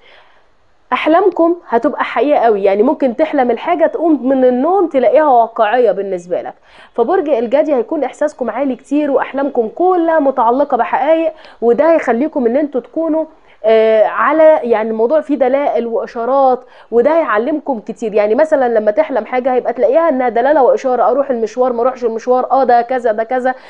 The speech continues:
عارف لما تحلم حلم ب-، يعني انا اقول لكم على حاجه، انا لسه حلمانه ب-، ب-، بحد يعني عزيز عليا قوي قوي،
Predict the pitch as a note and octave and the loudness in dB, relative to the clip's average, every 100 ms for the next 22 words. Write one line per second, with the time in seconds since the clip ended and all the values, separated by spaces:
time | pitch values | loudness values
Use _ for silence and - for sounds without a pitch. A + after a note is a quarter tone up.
0 | - - B3+ D4 C4 A#3 A#3+ A#3 D4+ D4+ | -10 -2 0 0 0 0 0 0 0 0
1 | B3+ B3 C#4+ C#4+ B3+ G#3+ A3 - - B3 | -2 -2 -2 0 0 0 -4 -10 -2 0
2 | B3 C4 C#4 B3 C4+ C#4 A#3 A3 A3+ A#3+ | 2 0 2 2 2 2 0 0 0 -2
3 | B3+ C#4 D#4+ D4+ C4+ A#3 A#3 D4 D4+ D#4 | 0 -2 -2 -4 -2 -4 0 2 2 0
4 | - _ _ _ _ _ _ G#3+ F#3+ G#3+ | -4 _ _ _ _ _ _ -4 2 4
5 | G#3 G#3 G#3 - B3+ A3 A3+ B3 A3 F#3 | 4 2 0 -2 -4 -2 -2 -2 -2 -4
6 | G#3+ A#3+ G#3 A#3 A3+ A3 A3+ | -4 -2 0 0 0 -2 -4